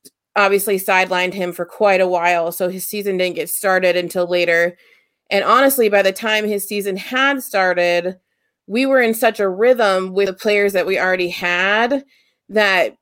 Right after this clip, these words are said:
he, it was hard for him to get an opportunity to play. And that's not necessarily his fault.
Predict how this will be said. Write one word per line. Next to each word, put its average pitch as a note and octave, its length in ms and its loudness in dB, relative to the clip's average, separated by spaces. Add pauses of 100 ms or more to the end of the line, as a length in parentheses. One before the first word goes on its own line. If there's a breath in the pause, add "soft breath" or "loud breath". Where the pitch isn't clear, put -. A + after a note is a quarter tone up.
(140)
he, A3 1120 -4
it A#3 160 4
was A3+ 140 0
hard G#3 340 -2
for G#3+ 120 -8
him G3+ 220 -6
to F#3+ 120 -6
get F#3+ 200 -2
an F3+ 100 -4
opportunity F3+ 720 -6
to C#3 120 -12
play. A#2 720 -6 (540)
And G3+ 380 2
that's D#4 280 0
not F4 280 0
necessarily A#3 760 -2
his A3 320 -2
fault. A3+ 640 2